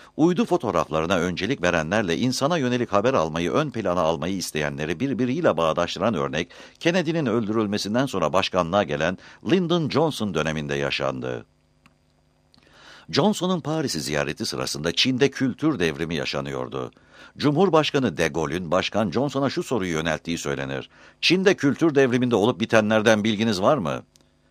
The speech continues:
Johnson'ın yanıtı ilginç: "Çinlilerin tuvalete girişlerini bile uzaydan saptayabiliyoruz. Ama kültür devrimi nedir, ne değildir öğrenemiyoruz."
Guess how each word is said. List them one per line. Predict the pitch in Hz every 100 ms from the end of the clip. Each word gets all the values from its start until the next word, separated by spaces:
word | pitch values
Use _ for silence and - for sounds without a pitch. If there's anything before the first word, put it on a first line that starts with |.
| _ _ _ -
Johnson'ın | 135 190 - 185
yanıtı | 147 151 147 156
ilginç: | 127 87 76 - - - -
"Çinlilerin | - 175 185 185 160
tuvalete | - 120 113 143
girişlerini | 127 113 - 101 120
bile | 123 104
uzaydan | 92 92 87 98
saptayabiliyoruz. | 104 90 85 87 82 78 71 69 67 - -
Ama | 143 170
kültür | 131 127 165 151
devrimi | 147 135 143 123
nedir, | 131 147 113
ne | 98 156
değildir | 139 131 131
öğrenemiyoruz." | 135 113 110 127 131 78 65 67 -